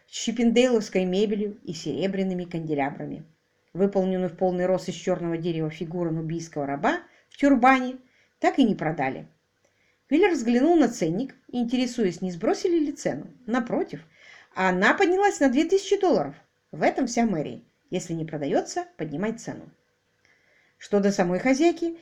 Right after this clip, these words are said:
она по-прежнему была стройная, и водопад из сине-черных волос по-прежнему не спадал ей на плечи. Но отсутствовали длинный мундштук и длинные ногти. Вместо восточного кимоно Мэри теперь носила хорошо сшитый деловой костюм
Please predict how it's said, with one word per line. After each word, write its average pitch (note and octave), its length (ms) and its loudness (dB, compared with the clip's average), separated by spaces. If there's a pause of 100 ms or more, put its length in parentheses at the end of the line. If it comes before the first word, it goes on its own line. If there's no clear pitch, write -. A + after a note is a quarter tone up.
(140)
она B3+ 180 6
по-прежнему D#4+ 560 4
была C4 220 4
стройная, G#3 640 -2 (280)
и G#3+ 100 0
водопад B3 580 6
из A#3 260 -2
сине-черных C#4+ 580 2
волос F#3+ 260 2
по-прежнему G3+ 640 -2
не A#3+ 100 2
спадал G3+ 400 -4
ей D3 180 -4
на D#3+ 120 -4
плечи. - 440 -14 (420)
Но F#3+ 340 -2
отсутствовали E3+ 920 -8
длинный F3+ 400 -2
мундштук D#3 560 -6 (180)
и F3 120 -6
длинные D#3 480 -4
ногти. - 440 -6 (600)
Вместо E4+ 460 4
восточного D4 600 0
кимоно F#3+ 480 -2
Мэри E4+ 360 2
теперь F4 220 -2
носила E4 340 0
хорошо D4 300 -4
сшитый E4 340 -4
деловой C#4+ 300 2
костюм F#3 480 -4